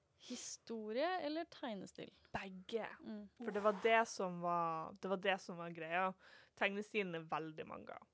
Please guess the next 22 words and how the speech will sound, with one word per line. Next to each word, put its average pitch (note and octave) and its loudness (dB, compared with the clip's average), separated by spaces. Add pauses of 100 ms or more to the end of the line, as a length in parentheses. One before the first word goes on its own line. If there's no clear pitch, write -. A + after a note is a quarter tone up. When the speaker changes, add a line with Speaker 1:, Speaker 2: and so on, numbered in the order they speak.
Speaker 2:
Eller F3+ 4
veldig D#3+ 2
asiatisk - -10
inspirert - -12 (560)
typ - -18 (280)
manga. F#3 -8 (600)
Ehm, A3+ 8 (480)
men A3+ 2
storyen A#3 8
er F#3+ -4
bygd F#3 -6
opp G3 2
på G3 -6
en F3+ -4
litt F#3 -10
annen F3 -4
måte E3 -4
enn E3+ -4
veldig E3 -4
klassiske - -10
amerikanske F3 -8
tegneserier. F#3 -4